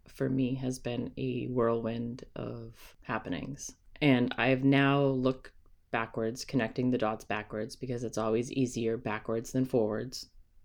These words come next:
to connect them, because I've tried connecting them forward. It doesn't work, F Y I. But you can look back at those moments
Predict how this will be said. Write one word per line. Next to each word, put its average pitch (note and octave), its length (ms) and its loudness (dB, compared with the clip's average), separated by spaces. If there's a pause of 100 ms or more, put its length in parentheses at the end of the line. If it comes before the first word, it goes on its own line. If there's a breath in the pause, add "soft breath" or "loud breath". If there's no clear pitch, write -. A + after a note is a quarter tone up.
(180)
to - 80 -10
connect G#2+ 360 -2
them, A#2+ 200 -2
because A2 560 -4 (160)
I've B2 140 -2
tried A#2+ 240 4
connecting A#2+ 380 2
them D3+ 100 2
forward. C3+ 480 4
It - 100 -16
doesn't G#2 240 -4
work, F#2+ 320 -14 (160)
F - 140 -12
Y G#2+ 120 -2
I. F2+ 220 -4 (280)
But - 160 6
you C#3 100 8
can C3+ 180 6
look B2+ 240 6
back B2 520 2
at B2 160 -2
those A#2+ 240 -2
moments G#2+ 500 -2